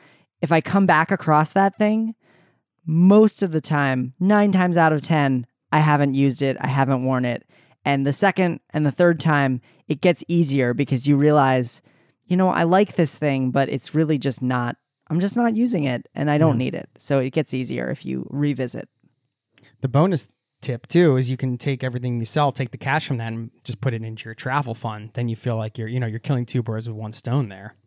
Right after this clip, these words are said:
Speaker 1: Yeah, absolutely. And, and when I was downsizing, I was definitely selling anything that had value on Craigslist and eBay and putting that right into my tiny house fund.
Speaker 2: Yeah, nice. Did you have a separate bank account for your tiny house fund?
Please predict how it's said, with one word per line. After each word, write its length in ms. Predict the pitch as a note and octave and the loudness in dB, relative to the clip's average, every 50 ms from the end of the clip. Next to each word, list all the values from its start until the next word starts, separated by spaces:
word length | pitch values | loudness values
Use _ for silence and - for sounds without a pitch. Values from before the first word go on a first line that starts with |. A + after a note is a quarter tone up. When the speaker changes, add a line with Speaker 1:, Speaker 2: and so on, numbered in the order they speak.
| _ _ _ _ _ _ _ _ - | _ _ _ _ _ _ _ _ 0
Speaker 1:
Yeah, 220 | E3+ G3 G3+ - - | 2 2 2 2 2
absolutely. 680 | - D#3+ B2 - - D3+ C#3+ C#3+ D#3 E3+ - C#3 C3 B2 | 0 -2 -2 -2 -4 -2 0 0 0 0 0 -2 -4 -2
And, 240 | A#2 B2+ B2+ A#2+ - - | -2 -2 -4 -4 -4 -6
and 320 | C#3+ C3 B2 A#2+ A#2+ - | -4 -2 -2 -2 -4 -4
when 160 | - C3 C#3 | -4 -2 0
I 100 | C3 D3 D#3+ | 2 2 2
was 140 | D#3 C3+ | 2 2
downsizing, 760 | A#2 C#3 C3 C3+ D3+ D#3+ - D3 C3 B2+ B2 A#2+ A#2+ A#2+ A#2+ | 0 0 0 2 2 0 0 0 -2 -2 -2 -4 -4 -6 -4
I 140 | B2+ B2 C3 | -2 0 0
was 200 | C#3 C#3 B2 A#2 | 0 0 -2 -2
definitely 480 | _ - C3 C3+ - C#3 B2+ B2 B2+ B2 | _ -2 -2 -2 -2 -4 -4 -4 -4 -6
selling 560 | - - - C3 B2+ B2+ B2 A#2+ A#2+ A#2 - - _ _ | -6 -4 -2 -2 0 0 -2 -2 -4 -8 -10 -12 _ _
anything 500 | D3 D#3 D#3 D3 - - C#3+ C3+ C3 B2+ | 0 0 0 0 0 -2 -4 -2 -2 -2
that 180 | B2 B2 A#2+ - _ | -2 -4 -4 -6 _
had 260 | - - - C3+ C3+ | -12 -4 -4 -2 -2
value 460 | C3 C3 B2 B2 B2+ B2+ B2+ B2+ B2 B2 | 0 -2 0 0 0 -2 -2 -2 -2 -2
on 180 | A#2+ A#2 B2 | -4 -4 -8
Craigslist 560 | A#2 - - B2+ B2 - - C3 B2 B2+ - | -8 -6 -6 -6 -6 -6 -6 -6 -6 -6 -6
and 140 | B2+ B2 A#2+ | -6 -4 -2
eBay 460 | A#2+ C3 C3 B2+ C3 B2 A#2+ A#2 A#2 - | -2 -2 0 0 0 0 0 -2 -4 -6
and 160 | A#2 A#2 B2 | -6 -8 -6
putting 260 | - C3+ B2 B2 B2 B2 | -6 -4 -4 -4 -2 -2
that 180 | B2 A#2+ A#2 | -4 -4 -4
right 200 | B2 B2+ B2 B2 - | -2 -4 -4 -2 -4
into 120 | A#2+ - B2 | -6 -6 -4
my 100 | B2 A#2 | -4 -4
tiny 300 | A#2+ - B2 A#2 A#2+ A#2+ | -4 -4 -4 -4 -4 -4
house 260 | - A#2+ B2 B2+ - | -4 -6 -6 -8 -10
fund. 340 | - - C2+ C2+ - E3+ - _ _ _ _ _ _ | -10 -10 -10 -10 -10 -14 -16 _ _ _ _ _ _
Speaker 2:
Yeah, 220 | - B2 A2+ A2 G#2+ _ - | -10 -8 -8 -10 -14 _ -8
nice. 180 | B2+ B2 A#2+ - | -6 -6 -2 0
Did 160 | - E3+ D3+ | 0 4 4
you 60 | F#3+ | 4
have 80 | F#3+ F#3+ | 4 2
a 40 | F#3 | 0
separate 300 | - G3 F3 F3 F3 D3+ | -2 -2 -2 -2 -2 -2
bank 200 | E3 D#3 D#3+ D#3+ | 0 -2 -2 -4
account 400 | F3+ - G3+ G3 G3 G#3+ G3 _ | -4 -4 -4 -4 -4 -6 -10 _
for 140 | - F#3+ F#3+ | -6 -4 -2
your 580 | F#3 F#3 F#3+ F#3 F#3 F#3 F#3 F3+ F#3 F3+ F3 _ _ _ _ _ _ _ | 0 0 0 -2 -2 -2 -4 -6 -8 -12 -14 _ _ _ _ _ _ _
tiny 240 | - F3 F3+ F#3 F#3+ | -4 -2 -2 -2 -2
house 180 | F#3+ F#3 F3+ | -2 -4 -6
fund? 400 | - - F#3+ G3 G3 G3 G3 - | -6 -6 -4 -4 -4 -6 -8 -12